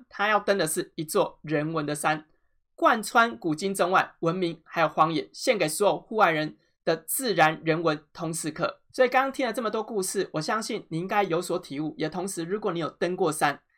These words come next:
你会知道荒野提供了滋养灵魂的空气，山林则是给予了舒缓精神的养分。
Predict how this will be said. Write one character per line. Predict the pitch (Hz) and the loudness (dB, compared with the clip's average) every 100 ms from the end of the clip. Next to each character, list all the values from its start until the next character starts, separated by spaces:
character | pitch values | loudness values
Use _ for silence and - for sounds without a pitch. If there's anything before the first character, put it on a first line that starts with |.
| _ _ | _ _
你 | 156 | -6
会 | 254 | -4
知 | 254 226 | -6 0
道 | 220 196 - | 2 2 0
荒 | 226 233 | 0 2
野 | 202 | 2
提 | 147 170 | 0 -2
供 | 170 196 | -2 -2
了 | 147 | -4
滋 | - 202 214 | -6 -8 0
养 | 175 139 | 0 0
灵 | - 160 | -4 -6
魂 | 175 | -4
的 | 151 | -6
空 | 151 165 | -6 -6
气， | 170 156 - _ _ _ | -4 -6 -6 _ _ _
山 | - 269 269 | 0 2 4
林 | 202 - _ | 0 -4 _
则 | 202 | -6
是 | 190 220 - | -6 -6 0
给 | 202 | 0
予 | 214 | 2
了 | - - | -2 -4
舒 | - - 226 | -8 -8 -6
缓 | 220 135 - _ | -4 -4 -6 _
精 | - 196 196 | -8 -6 -4
神 | 160 | -2
的 | 147 | -2
养 | 139 151 | -2 -2
分。 | 151 139 | -4 -4